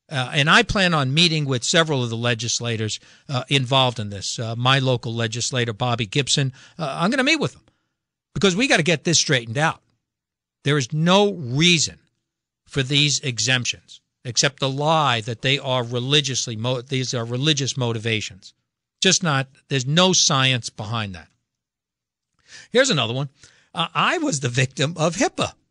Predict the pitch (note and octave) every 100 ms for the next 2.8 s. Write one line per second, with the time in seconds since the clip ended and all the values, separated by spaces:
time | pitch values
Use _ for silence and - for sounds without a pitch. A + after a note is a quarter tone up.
0 | _ _ _ - C3 C3 C3 A2+ - A2
1 | E2+ _ _ _ _ - B2 F3 G#3+ -
2 | B3 D4+ C#4 C4 A3 - G2+